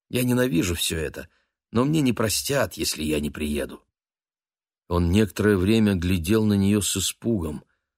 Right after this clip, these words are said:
«Лора, но ты же вернешься, правда?» сказал он негромко.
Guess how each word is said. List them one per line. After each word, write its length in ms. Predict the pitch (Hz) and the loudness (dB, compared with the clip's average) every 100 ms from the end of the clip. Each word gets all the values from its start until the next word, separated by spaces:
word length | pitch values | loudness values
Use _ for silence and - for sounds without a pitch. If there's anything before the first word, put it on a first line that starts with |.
| _ _ _ _ | _ _ _ _
«Лора, 640 | 80 87 120 123 120 - - _ _ _ _ _ _ - | -4 -2 0 -2 -4 -4 -10 _ _ _ _ _ _ -14
но 120 | 73 - - | -14 -14 -8
ты 120 | 85 | -6
же 180 | 78 85 | -4 -4
вернешься, 920 | 82 82 80 80 107 123 - - 151 | -2 -2 -2 -2 -2 -4 -6 -8 -10
правда?» 580 | - 78 117 127 113 82 _ _ _ _ - | -14 -8 -8 -8 -12 -12 _ _ _ _ -14
сказал 480 | - - 87 95 87 | -6 -2 2 2 2
он 140 | 87 | 2
негромко. 640 | 87 87 95 98 78 - | 0 0 0 -2 -4 -8